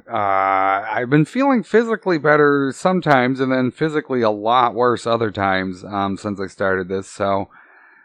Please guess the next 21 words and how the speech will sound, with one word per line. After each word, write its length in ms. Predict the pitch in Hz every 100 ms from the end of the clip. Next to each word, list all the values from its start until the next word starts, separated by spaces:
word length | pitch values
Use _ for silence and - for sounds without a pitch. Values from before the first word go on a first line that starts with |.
| -
um, 760 | 107 98 98 95 95 98 - - _ _
but 260 | 131 120 117
like 140 | 131
I 20 |
said, 260 | 123 143 120
it, 160 | 139 147
it 140 | 139
does 160 | 160 143
mess 240 | 156 -
with 140 | 131
your 140 | 117 110
head 260 | 120 117
too, 260 | - 131 131
so 180 | - 117
there 180 | 120 123
is 120 | 113
part 260 | 117 120
of 80 | 117
that. 320 | 101 101 120 - _ _ _ _ _ -
Um, 540 | 98 98 98 101 92 _ _ _ _ _ _ _ _ _ _ _ _ _
but 480 | 135 127 147 139